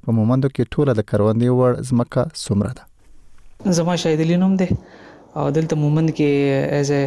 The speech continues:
Speaker 2: subject matter specialist، آه، کار کوم. ټوټل ایریا دو لاک انتیس هزار چھ سو بیس دا ریپورټډ ایریا ده د مومند. په دې کې اکتیس هزار دو سو پچاس ایکړ چې کوم ده، دا کلټیویټر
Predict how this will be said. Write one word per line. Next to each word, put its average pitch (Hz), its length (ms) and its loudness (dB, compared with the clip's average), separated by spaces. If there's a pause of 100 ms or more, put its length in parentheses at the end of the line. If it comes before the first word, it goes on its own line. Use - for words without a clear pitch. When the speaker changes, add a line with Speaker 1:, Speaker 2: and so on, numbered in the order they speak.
Speaker 2:
subject 151 400 -4
matter 143 220 0
specialist، 143 560 -4
آه، 139 880 -6
کار 151 240 0
کوم. 147 160 -2 (400)
ټوټل 185 320 0
ایریا 180 200 2 (180)
دو 180 60 2 (120)
لاک 175 220 -2
انتیس 170 280 -2
هزار 156 220 0
چھ 151 120 -4
سو 160 120 0
بیس 156 180 0
دا 160 140 2
ریپورټډ 160 360 -2 (100)
ایریا 156 260 2
ده 139 100 2
د 143 80 2
مومند. 143 320 0
په 156 140 0
دې 165 160 2
کې 170 100 0 (120)
اکتیس 160 400 -2
هزار 151 240 -2
دو 143 100 0
سو 143 140 -6
پچاس 156 340 -4
ایکړ 151 240 -6 (100)
چې - 140 -4
کوم 151 180 0
ده، 160 60 -2 (560)
دا 151 80 0 (240)
کلټیویټر 143 460 -2